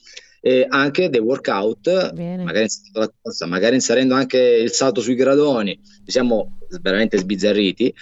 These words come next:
Speaker 1: e
Speaker 2: Mhm.
Speaker 1: ci si riesce tranquillamente a allenarsi al parco anche con pochissimi attrezzi.
Speaker 2: Quindi mi raccomando, andate a trovare Antonio Chimenti a Nova Milanese con la sua palestra CrossFit.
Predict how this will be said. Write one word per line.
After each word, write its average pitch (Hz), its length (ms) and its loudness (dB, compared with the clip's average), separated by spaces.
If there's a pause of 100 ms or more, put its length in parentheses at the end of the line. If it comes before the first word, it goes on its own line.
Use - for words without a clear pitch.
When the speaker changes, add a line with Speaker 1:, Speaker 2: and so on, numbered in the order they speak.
(200)
Speaker 1:
e 104 420 2
Speaker 2:
Mhm. 107 120 -10
Speaker 1:
ci 127 100 0
si 120 120 2
riesce 131 260 2
tranquillamente 117 460 0
a - 20 0
allenarsi 117 340 0
al - 80 0
parco 87 360 -4
anche 95 160 -6
con 104 180 -2
pochissimi 92 680 -2
attrezzi. - 500 -6 (400)
Speaker 2:
Quindi 226 280 -4
mi 202 120 -4
raccomando, 247 520 -4
andate 214 280 -4
a 202 40 -6
trovare 185 760 -4
Antonio 185 640 -4
Chimenti 254 580 -4
a 254 60 -4
Nova 196 260 -4
Milanese 214 640 -4
con 208 120 -6
la 170 80 -4
sua 170 200 -8
palestra 190 500 -6
CrossFit. 170 840 -8